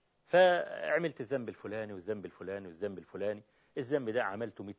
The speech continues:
مرة وده مئتين مرة وده تلتمية مرة والكلام ده، وربما كان في مظالم،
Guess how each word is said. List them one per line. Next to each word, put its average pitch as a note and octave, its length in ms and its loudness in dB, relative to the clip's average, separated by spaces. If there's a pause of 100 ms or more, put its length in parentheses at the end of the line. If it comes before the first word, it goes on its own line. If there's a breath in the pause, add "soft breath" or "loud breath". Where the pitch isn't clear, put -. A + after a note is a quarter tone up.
مرة F#2 320 -2
وده F#2+ 180 -6
مئتين F2+ 340 -12
مرة F2+ 260 -4
وده E2+ 180 -10
تلتمية F2+ 460 -18
مرة F2 240 -6
والكلام G2+ 400 -6
ده، G#2+ 180 -2 (580 soft breath)
وربما B2 440 4
كان C#3 220 -2
في C#3 160 -8
مظالم، B2 420 2